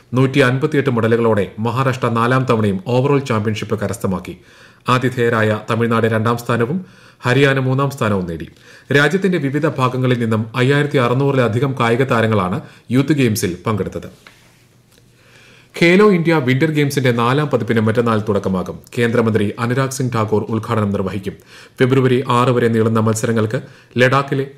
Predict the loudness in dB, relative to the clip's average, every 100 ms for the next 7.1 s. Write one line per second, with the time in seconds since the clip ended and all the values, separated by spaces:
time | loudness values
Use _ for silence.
0 | -6 0 2 2 -2 -2 -6 -8 -18 _
1 | _ _ _ _ _ _ _ _ _ _
2 | -20 -20 -10 0 0 2 2 2 0 0
3 | 0 0 0 0 2 2 2 0 0 -2
4 | -2 0 2 2 2 0 -2 -4 -4 -2
5 | -2 0 0 0 0 2 2 2 0 -2
6 | -2 0 2 4 2 0 -2 -2 -2 -2
7 | -2